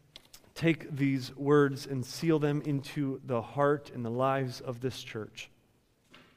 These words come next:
May we come together on a regular basis and be able to reflect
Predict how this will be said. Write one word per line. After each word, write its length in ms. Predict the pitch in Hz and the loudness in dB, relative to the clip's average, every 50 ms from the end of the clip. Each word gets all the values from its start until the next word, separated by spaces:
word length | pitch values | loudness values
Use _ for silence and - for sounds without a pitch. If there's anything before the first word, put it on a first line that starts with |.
| _ _ _ - - - - - - - - - - _ | _ _ _ -20 -20 -20 -20 -20 -20 -20 -20 -20 -8 _
May 160 | - 151 151 151 | 6 8 8 8
we 160 | 139 143 143 | 8 6 4
come 340 | 143 156 165 165 165 165 151 | 4 2 4 4 4 4 2
together 500 | - 156 165 156 143 139 147 139 139 139 | 0 2 4 4 4 6 6 4 4 2
on 140 | 143 139 | 0 0
a 60 | 127 123 | 0 0
regular 440 | 127 135 147 143 143 143 139 139 | 2 2 2 2 0 0 0 0
basis 720 | 131 123 120 117 110 - - 117 107 - - - - - _ - | 0 0 -2 -4 -4 -6 -8 -10 -10 -10 -12 -14 -16 -16 _ -6
and 160 | 143 135 127 | -4 -2 0
be 160 | 135 135 135 | 2 4 4
able 160 | 135 135 139 131 | 4 2 0 -4
to 180 | 131 - 139 | -6 -6 -4
reflect 800 | 123 123 120 113 - - 143 135 131 131 127 127 - - - - | -4 -4 -4 -6 -8 -4 0 2 2 2 0 -2 -6 -14 -18 -20